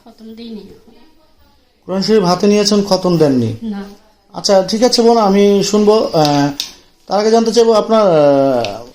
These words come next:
Speaker 2: আপনি যখন আপনার নানুর কাছে মা-, ছোটবেলা থেকে নানুর কাছে মানুষ
Speaker 1: নানুর
Speaker 2: হয়েছেন?
Speaker 1: কাছে মানুষ ছিলাম, মানুষ হয়েছি।
Speaker 2: মানুষ হয়েছেন?
Speaker 1: হ্যাঁ।
Speaker 2: ছোটবেলায় কি আপনার বাবা মা মারা যায়?
Speaker 1: হ্যাঁ।
Speaker 2: হ্যাঁ?
Speaker 1: হ্যাঁ, ছোটবেলায় বাবা মা মারা যায়।
Speaker 2: ছোটবেলায় বাবা মা মারা যায়।
Speaker 1: হ্যাঁ।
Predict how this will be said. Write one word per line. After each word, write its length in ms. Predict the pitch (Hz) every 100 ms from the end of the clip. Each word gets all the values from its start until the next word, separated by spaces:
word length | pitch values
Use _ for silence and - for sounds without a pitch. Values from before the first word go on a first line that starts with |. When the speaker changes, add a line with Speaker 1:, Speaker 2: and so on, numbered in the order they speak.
| _
Speaker 2:
আপনি 320 | 156 160 226
যখন 260 | 202 208 208
আপনার 260 | 208 214 196
নানুর 280 | 180 202
কাছে 400 | 208 214 220 220
মা-, 260 | 202 170 185 -
ছোটবেলা 320 | 208 214 214
থেকে 180 | 220 220
নানুর 260 | 202 220
কাছে 200 | 220 226
মানুষ 220 | 202 190
Speaker 1:
নানুর 140 | 185 175
Speaker 2:
হয়েছেন? 200 | - 156
Speaker 1:
কাছে 140 | 285
মানুষ 300 | 254 240 -
ছিলাম, 340 | 247 208 202 208
মানুষ 280 | 233 226 220
হয়েছি। 220 | 214 -
Speaker 2:
মানুষ 320 | 165 190 208 202
হয়েছেন? 380 | 170 - 123 113
Speaker 1:
হ্যাঁ। 300 | 110 101 101 - _ 151
Speaker 2:
ছোটবেলায় 440 | - 214 233 233 233
কি 80 |
আপনার 200 | 233 226
বাবা 240 | 220 214 220
মা 160 | 220
মারা 200 | 214 214
যায়? 280 | 202 151 - 185
Speaker 1:
হ্যাঁ। 360 | 233 226 214 196 - _ _ _ _ _ _ _
Speaker 2:
হ্যাঁ? 180 | 175 269 - _ 220
Speaker 1:
হ্যাঁ, 240 | 214 202 -
ছোটবেলায় 540 | - 233 233 240 247 240
বাবা 260 | 220 208
মা 180 | 220 226
মারা 180 | 226 208
যায়। 440 | 208 _ - -
Speaker 2:
ছোটবেলায় 420 | - 196 208 214
বাবা 260 | 202 190 190
মা 140 | 190
মারা 260 | 180 160 135
যায়। 200 | 107 - - -
Speaker 1:
হ্যাঁ। 140 | 208